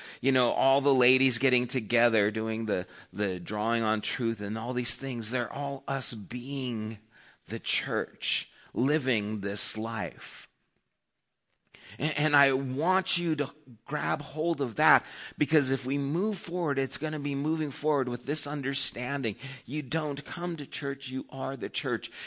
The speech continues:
And it is our working together that brings the kingdom of heaven in our midst and makes it known to the people who are around us.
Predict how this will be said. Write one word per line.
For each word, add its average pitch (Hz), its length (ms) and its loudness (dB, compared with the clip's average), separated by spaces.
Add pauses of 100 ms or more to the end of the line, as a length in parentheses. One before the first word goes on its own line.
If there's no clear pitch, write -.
And 143 160 0
it 131 100 4
is 127 240 2
our 147 240 -2
working 135 420 0
together 123 540 0
that 101 240 -6
brings 127 340 -6
the 113 100 -2
kingdom 131 580 -6
of 107 120 -8
heaven 95 640 -6 (800)
in 127 160 -8
our 117 160 -4
midst 104 640 -2
and 98 160 -12
makes 123 320 -4
it 107 100 -6
known 101 480 -6
to 110 100 -8
the 90 120 -10
people 107 400 -6
who 107 180 -4
are 101 100 0
around 101 420 -4
us. - 460 -6